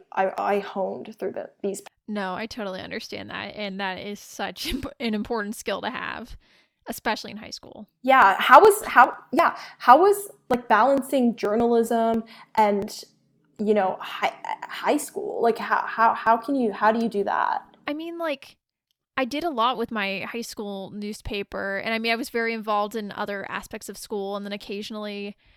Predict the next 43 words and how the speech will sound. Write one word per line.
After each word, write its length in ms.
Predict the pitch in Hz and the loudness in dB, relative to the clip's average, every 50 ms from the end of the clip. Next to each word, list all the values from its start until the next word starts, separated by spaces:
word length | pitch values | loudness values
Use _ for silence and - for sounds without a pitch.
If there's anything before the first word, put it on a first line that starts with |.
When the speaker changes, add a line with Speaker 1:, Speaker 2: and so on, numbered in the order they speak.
| _ _ _ _ _ _ _ _ _ _ - | _ _ _ _ _ _ _ _ _ _ -4
Speaker 2:
I 80 | 240 | -4
didn't 240 | 240 233 285 339 349 | -4 -2 -6 -8 -8
freelance 480 | - - 320 302 294 285 269 269 285 - | -10 -8 -6 -6 -4 -4 -6 -6 -8 -10
as 100 | 240 - | -10 -4
much 220 | 240 220 220 214 | -4 -4 -2 -4
as 100 | 233 214 | -6 -6
I 120 | 233 185 196 | -6 -6 -6
should 300 | - - - 214 190 - | -8 -8 -6 -6 -6 -4
have, 280 | 123 127 - 214 - _ | -6 -8 -8 -10 -6 _
but 100 | 233 220 | -2 -2
I 80 | 214 247 | -2 -4
think 260 | - - 269 269 - | -4 -6 -8 -6 0
there 400 | - 294 285 269 262 254 - - - | 0 2 2 2 0 -2 -4 -4 -4
are 340 | 214 208 202 196 196 - - | -2 -2 -2 -2 -4 -6 -6
a 60 | 208 | -6
lot 180 | 208 190 185 208 | -6 -6 -8 -8
of 60 | 202 | -10
people 240 | - 226 208 220 220 | -12 -12 -12 -12 -12
who 100 | - 220 | -12 -12
probably 300 | - 233 208 202 208 202 | -8 -8 -6 -6 -6 -8
have 80 | 190 | -8
a 40 | 196 | -10
difficult 420 | 190 202 - - - - - - | -12 -12 -14 -14 -18 -16 -16 -14
time 380 | - 220 185 180 180 180 175 - _ | -12 -10 -8 -8 -8 -10 -12 -16 _
managing 720 | - 202 190 180 175 175 190 - - 175 175 175 190 208 202 | -12 -10 -10 -8 -8 -10 -12 -12 -12 -12 -12 -12 -12 -14 -12
because 380 | - 220 - - 214 190 185 | -12 -12 -10 -10 -12 -12 -10
they 240 | _ 208 196 196 196 | _ -10 -8 -8 -10
do 180 | 190 - 202 202 | -10 -10 -10 -10
a 40 | |
lot 180 | 190 185 190 196 | -10 -10 -10 -10
of 80 | 214 - | -12 -12
freelance 520 | - 208 196 185 185 185 185 208 - _ | -12 -14 -12 -10 -10 -12 -12 -14 -14 _
work, 280 | 208 185 180 196 _ - | -14 -14 -14 -14 _ -16
and 120 | 175 185 | -16 -14
then 120 | 185 185 | -14 -14
they're 200 | 185 185 185 - | -12 -14 -12 -10
also 320 | - 190 190 - - 214 190 | -10 -10 -10 -10 -12 -12 -12
involved 360 | 185 185 196 185 196 - - | -12 -12 -12 -12 -12 -12 -14
with 100 | 214 _ | -14 _
the 120 | - - | -12 -12
high 120 | 208 220 170 | -10 -10 -14
school 240 | - - - 196 196 | -14 -14 -16 -16 -18
paper. 480 | - - - - _ - - - 220 | -14 -16 -16 -16 _ -14 -14 -14 -14